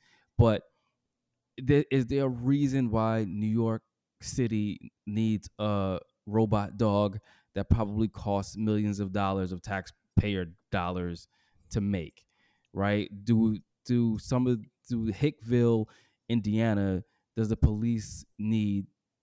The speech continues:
military grade tanks and weapons and armory and things like that to police their, their town? So instead, so I think defunding the police also means taking some of that funding that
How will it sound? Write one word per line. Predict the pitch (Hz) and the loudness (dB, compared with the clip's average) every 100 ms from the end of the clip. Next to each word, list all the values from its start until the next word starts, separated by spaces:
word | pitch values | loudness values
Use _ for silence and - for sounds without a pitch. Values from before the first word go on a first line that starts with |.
| _ _ _ - | _ _ _ -6
military | 113 120 117 131 117 110 | 2 2 2 0 0 0
grade | 98 104 104 101 - | -2 -2 0 -2 -6
tanks | 104 98 98 104 - - | -6 -6 -6 -10 -18 -10
and | 101 98 92 | -6 -6 -4
weapons | 101 - 95 95 87 - | -2 0 -2 -2 -8 -10
and | 98 90 | -10 -4
armory | 98 95 92 90 90 87 - _ _ _ - | -2 0 -2 -4 -6 -8 -12 _ _ _ -8
and | 104 95 - | -6 -6 -4
things | 98 98 | -2 -2
like | 92 90 - | -4 -8 -6
that | 95 87 | -6 -6
to | 117 | -6
police | - 101 101 104 92 - - _ _ - | -2 -2 -2 -4 -6 -10 -16 _ _ -18
their, | 92 101 95 90 85 - _ _ _ | -6 -2 -2 -2 -4 -8 _ _ _
their | 107 92 87 | -8 -8 -6
town? | - 85 - _ _ _ _ _ _ | -8 -12 -12 _ _ _ _ _ _
So | - 127 117 107 - _ _ | -2 2 2 0 -4 _ _
instead, | 120 110 143 143 127 | -8 -4 -4 -4 -6
so | - 135 - | -4 -4 -4
I | 117 | -6
think | 143 120 | -6 -6
defunding | 110 - 139 127 | -6 -4 -2 -2
the | 107 | 0
police | - 117 120 - | 0 0 -2 -6
also | 104 110 101 | -8 -8 -8
means | 92 87 95 95 _ _ _ _ - | -8 -6 -6 -8 _ _ _ _ -10
taking | 113 117 123 | -8 -6 -6
some | - 117 | -4 -6
of | 117 | -6
that | 123 120 | -8 -8
funding | 90 104 110 107 | -8 -6 -4 -6
that | 104 | -8